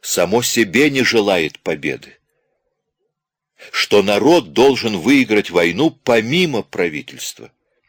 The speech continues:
"Нет, нет, нет", живо предупреждал Струве дыханием прерывистым, недостающим на плавность,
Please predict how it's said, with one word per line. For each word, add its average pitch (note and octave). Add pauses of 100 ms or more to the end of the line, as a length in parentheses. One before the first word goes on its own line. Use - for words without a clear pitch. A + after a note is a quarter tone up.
(360)
"Нет, F2+
нет, B2+
нет", G#2 (300)
живо F#2+
предупреждал F#2
Струве F#2+
дыханием F#2+
прерывистым, A2 (320)
недостающим F#2+
на F#2+
плавность, D2+